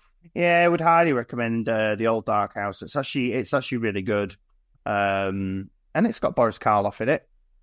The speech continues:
but he's not, he's not doing a monster. He's doing a sort of, I don't know what he's doing. I can't remember.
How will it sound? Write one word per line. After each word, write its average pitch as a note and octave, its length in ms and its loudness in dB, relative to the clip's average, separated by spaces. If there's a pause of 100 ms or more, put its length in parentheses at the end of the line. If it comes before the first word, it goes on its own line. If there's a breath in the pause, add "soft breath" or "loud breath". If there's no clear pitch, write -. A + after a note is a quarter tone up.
(380)
but A2 180 -2
he's A#2+ 140 -4
not, D#3+ 180 2 (640)
he's C#3 160 -8
not F#3+ 180 -2
doing E3 220 2
a G#2+ 60 2
monster. G2+ 520 -4
He's A2+ 140 -4
doing C3 220 0
a A2 40 -2
sort A2+ 280 -2
of, - 200 -14 (1500)
I E2+ 240 2
don't E2 120 -4
know E2+ 60 -2
what F2 120 0
he's F2+ 120 -6
doing. F#2 200 -4
I F#2+ 40 -6
can't G2 240 0
remember. F#2+ 400 0